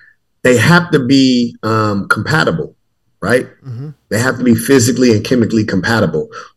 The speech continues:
Speaker 1: or else you'll have adhesion issues and you'll, you'll get failure,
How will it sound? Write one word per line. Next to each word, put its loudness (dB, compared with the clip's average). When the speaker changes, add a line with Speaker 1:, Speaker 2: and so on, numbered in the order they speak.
Speaker 1:
or 8
else 2
you'll 4
have 0
adhesion 2
issues -2
and 2
you'll, 4
you'll 4
get 4
failure, 2